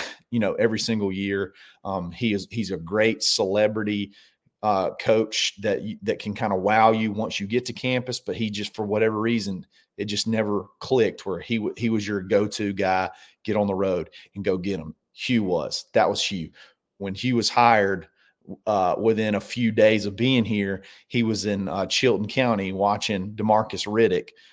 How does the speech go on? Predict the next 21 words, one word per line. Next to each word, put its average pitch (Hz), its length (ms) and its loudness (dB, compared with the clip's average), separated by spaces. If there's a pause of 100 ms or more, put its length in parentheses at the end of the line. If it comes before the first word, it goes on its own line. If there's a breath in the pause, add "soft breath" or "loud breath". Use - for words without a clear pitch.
(140)
play 104 160 4
basketball. 92 760 2
You 123 100 2
don't 127 120 4
think 98 260 -2
that 104 200 2
made 120 500 2
an 113 120 0
impact? 123 760 0 (180)
Uh, 98 380 -2 (320)
you 117 80 0
don't 120 100 0
think 113 140 0
that 104 160 0
made 110 160 2
an 107 140 0
impact, 113 500 -2 (320 loud breath)
uh, 104 300 0 (580 soft breath)
a 113 80 -4
year 113 240 0
later, 101 480 4